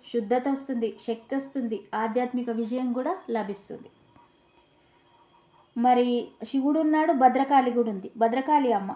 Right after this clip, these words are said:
ఆధ్యాత్మిక శక్తి, శాంతిని ప్రోత్సహించే దేవత. భద్రకాళి మాత అంటే బాగా కోపం అది ఉంటారు కాదు, అక్కడ శాంతిని ప్రోత్సహించే దేవత.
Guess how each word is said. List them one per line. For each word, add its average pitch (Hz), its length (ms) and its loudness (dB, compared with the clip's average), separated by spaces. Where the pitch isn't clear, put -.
ఆధ్యాత్మిక 285 600 2
శక్తి, 277 540 -6
శాంతిని 262 520 2
ప్రోత్సహించే 247 720 0
దేవత. 202 460 -6
భద్రకాళి 247 560 -2
మాత 254 260 -4
అంటే 262 340 -4
బాగా 220 720 -4
కోపం 254 360 -2
అది 240 200 -2
ఉంటారు 233 300 -6
కాదు, 214 280 -4
అక్కడ 214 240 -6
శాంతిని 247 600 0
ప్రోత్సహించే 233 640 -2
దేవత. 202 400 -8